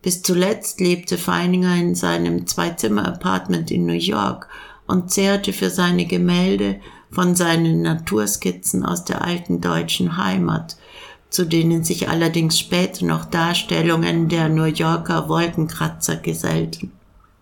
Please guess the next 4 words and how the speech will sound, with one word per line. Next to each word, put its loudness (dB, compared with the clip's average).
Plathaus 2
ist -2
es -2
gelungen, 2